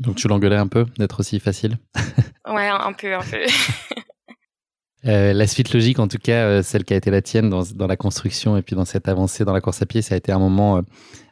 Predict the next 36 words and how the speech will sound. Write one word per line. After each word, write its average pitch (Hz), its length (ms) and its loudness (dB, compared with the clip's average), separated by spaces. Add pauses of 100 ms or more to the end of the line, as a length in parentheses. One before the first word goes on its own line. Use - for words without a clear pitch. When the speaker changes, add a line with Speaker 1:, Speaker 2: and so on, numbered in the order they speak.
Speaker 1:
le 98 120 0
premier 101 320 2
dossard. 117 480 0 (720)
Ça - 140 -4
a 104 60 6
été, 95 220 0
euh, 90 100 -2 (160)
ton 107 80 -2
premier 98 240 2
dix 92 80 -2
kilomètres - 340 0
qui - 80 -14
était, 95 200 -4
euh, 87 60 -6 (100)
à 98 120 -2
Célestat, 95 500 -2
fin - 140 -2
deux 98 80 0
mille 92 140 2
dix-neuf. 95 400 0 (840)
Quel 113 180 2
souvenir 113 380 2
tu - 160 -4
en 101 120 4
gardes ? 127 280 2
Et 117 40 0
puis, 101 140 -8
qu'est-ce - 200 -2
qu'elle 98 100 2
a 98 60 4
changé, 110 340 2
cette 110 220 -2
course ? - 260 -2
Ça 104 120 0
a - 20 4
été 95 460 -2